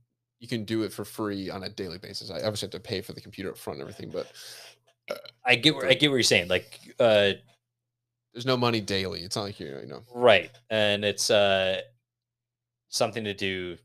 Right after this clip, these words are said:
Speaker 2: something to ease the mind where we can just hang out. Um,
Speaker 1: Yeah, it's in your house, you know, you got the whole
Speaker 2: the
Speaker 1: setup.
Speaker 2: Right. And, and it, where we're kinda hanging out with each other, but we're also still kinda doing our own thing, and
Speaker 1: Yeah.
Speaker 2: it's not, uh
Speaker 1: You play different games.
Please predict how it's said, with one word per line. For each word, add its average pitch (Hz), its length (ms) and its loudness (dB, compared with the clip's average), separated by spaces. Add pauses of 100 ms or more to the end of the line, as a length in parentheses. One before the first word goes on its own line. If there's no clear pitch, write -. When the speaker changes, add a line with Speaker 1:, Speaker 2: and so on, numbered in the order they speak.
(180)
Speaker 2:
something 92 400 -6
to 92 80 -8
ease 90 300 -10
the 104 120 -20
mind 85 500 -12 (240)
where 87 160 -18
we 82 100 -14
can 85 160 -20
just 82 160 -10
hang 85 260 -12
out. 82 360 -12 (140)
Um, 107 500 -14 (140)
Speaker 1:
Yeah, 139 180 -6 (140)
it's - 140 -10
in 127 80 -10
your 113 120 -6
house, 113 420 -6
you 98 60 -10
know, 85 80 -8
you 82 140 -8
got 101 120 -2
the 101 80 -10
whole 117 160 0
Speaker 2:
the - 0 -
Speaker 1:
setup. 101 480 0
Speaker 2:
Right. 101 520 0 (340)
And, 110 280 0
and 107 140 -2
it, 98 200 -4
where 107 240 -2
we're 95 200 -4 (380)
kinda 127 240 0
hanging 123 220 -2
out 120 120 -2
with 110 140 -10
each 110 180 -4
other, 107 300 2
but 98 200 -4
we're 95 140 0
also 95 540 0 (140)
still - 340 -6
kinda 98 220 -6
doing 92 240 -6
our 92 160 -6
own 90 140 -6
thing, 90 420 -12
and 101 80 -2
Speaker 1:
Yeah. 127 60 2
Speaker 2:
it's 110 160 -6
not, 87 380 -12
uh 82 280 -12
Speaker 1:
You - 80 -20
play 120 120 -2
different 101 260 -8
games. 107 380 -6